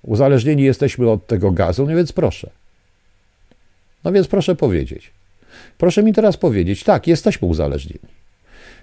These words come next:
Y, mimo ostrzeżeń, również dawanych przez ułop wielokrotnie, mimo na przykład to, co wyszło przy Komisji Orlenowskiej, y, takiej różnej histo-, takiej historii,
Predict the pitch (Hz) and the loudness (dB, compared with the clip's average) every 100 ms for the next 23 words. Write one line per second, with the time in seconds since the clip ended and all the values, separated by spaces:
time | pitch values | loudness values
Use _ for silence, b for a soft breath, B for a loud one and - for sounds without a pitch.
0 | b 110 123 156 202 185 156 - 185 127 | b 2 4 4 4 4 2 0 0 2
1 | 87 76 - 113 180 170 143 151 151 151 | 0 -4 0 2 4 2 2 2 2 -2
2 | 147 147 123 131 90 92 147 151 147 107 | -2 -2 0 0 0 0 0 2 2 0
3 | - - - - 117 143 139 135 - 139 | -2 -12 -12 -2 0 2 2 0 -2 0
4 | 139 127 - 139 131 135 B B B - | 0 0 0 2 2 0 B B B -2
5 | 135 117 151 - 117 - 110 127 135 - | 2 2 2 0 -2 -4 -2 0 0 2
6 | 113 104 113 117 120 - 135 127 - b | 2 4 2 2 -2 -2 -4 -4 -8 b
7 | b b 104 104 107 107 107 117 131 131 | b b -4 0 2 2 0 0 0 2
8 | 127 127 131 117 113 - 120 113 123 117 | 2 2 0 0 -4 -2 0 0 0 -2
9 | - 120 - 113 90 71 | -2 -4 2 4 4 0